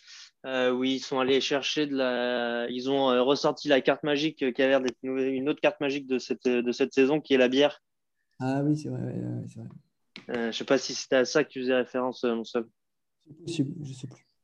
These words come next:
Speaker 1: Et du coup, ouais, et du coup, ils sont allés, euh, pour, euh, retravailler la levure, vu que dans le pain, t'as la levure, et cetera, et cetera. Euh,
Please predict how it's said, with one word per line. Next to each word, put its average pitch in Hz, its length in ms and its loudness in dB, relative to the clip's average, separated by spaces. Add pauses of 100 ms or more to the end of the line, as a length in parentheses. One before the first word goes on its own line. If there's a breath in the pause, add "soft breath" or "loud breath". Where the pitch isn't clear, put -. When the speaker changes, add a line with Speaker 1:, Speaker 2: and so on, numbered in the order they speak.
(160)
Speaker 1:
Et 123 140 4
du 117 140 -2
coup, 143 140 6
ouais, 120 540 8
et 117 200 6
du 113 120 -6
coup, 139 180 0
ils 135 60 0
sont 120 200 -2
allés, 120 220 2
euh, 117 180 2
pour, 120 320 0
euh, 117 80 4
retravailler 131 500 4
la 131 140 4
levure, 135 540 0
vu 123 120 -10
que 120 80 -16
dans 117 160 -4
le 113 80 -4
pain, 127 240 0
t'as 120 120 -4
la 113 120 0
levure, 117 720 -2
et 107 60 -6
cetera, 110 420 -6
et - 40 -8
cetera. 107 360 -10 (840 loud breath)
Euh, 98 680 -4